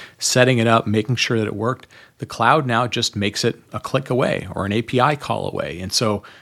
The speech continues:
you know, the cloud now takes care of all of your capacity planning, all of your capital expenditure planning. You just use it as you need to. And again,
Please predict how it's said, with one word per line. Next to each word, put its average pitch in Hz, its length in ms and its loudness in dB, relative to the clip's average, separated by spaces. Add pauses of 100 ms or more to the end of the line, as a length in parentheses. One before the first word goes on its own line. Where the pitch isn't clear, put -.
(160)
you 127 80 -4
know, 107 60 -4
the 107 100 -10
cloud 143 360 4
now 123 180 2
takes 113 300 -6
care 120 300 0
of 98 140 -4
all 113 240 0
of 110 100 -2
your 110 100 -2
capacity 113 560 -2
planning, 98 460 -8
all 113 180 0
of 107 120 -2
your 110 260 2 (300)
capital 117 400 2
expenditure 123 560 0
planning. 95 480 -4 (380)
You 113 120 2
just 135 300 0 (220)
use 123 280 4
it 147 80 4
as 143 160 2
you 139 80 4
need 151 260 0
to. 92 160 -2
And 95 100 0
again, 107 420 2